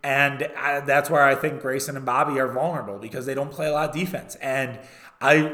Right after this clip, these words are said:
I wondered about this last week where I was like, it, you know, is Bobby's lack of defense going to hurt him with Griffin wanting to be defensive first? And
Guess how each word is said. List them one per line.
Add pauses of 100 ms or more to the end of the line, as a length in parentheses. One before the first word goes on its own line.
I
wondered
about
this
last
week
where
I
was
like, (440)
it,
you
know,
is
Bobby's
lack
of
defense
going
to
hurt
him
with
Griffin
wanting
to
be
defensive
first? (400)
And